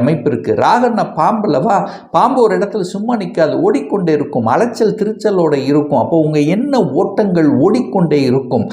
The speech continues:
நிறைய டிராவல் அப்படிங்கிறது இருக்கும். ராகு உங்க ராசியிலேயே இருக்கிறதுனால, ராகுங்கிறது பாம்பு கிரகம், ராகுங்கிறது அந்நிய கிரகம்ங்கிறதுனால, அந்நிய தேசத்துக்கு சென்று வரக்கூடிய,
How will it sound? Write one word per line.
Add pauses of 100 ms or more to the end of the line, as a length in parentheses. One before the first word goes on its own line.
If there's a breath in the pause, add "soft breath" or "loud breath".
(380 loud breath)
நிறைய (320)
டிராவல்
அப்படிங்கிறது (600)
இருக்கும். (600 loud breath)
ராகு (140)
உங்க (180)
ராசியிலேயே
இருக்கிறதுனால, (200)
ராகுங்கிறது (160)
பாம்பு (100)
கிரகம், (100)
ராகுங்கிறது (180)
அந்நிய (120)
கிரகம்ங்கிறதுனால, (560 loud breath)
அந்நிய (260)
தேசத்துக்கு (160)
சென்று
வரக்கூடிய,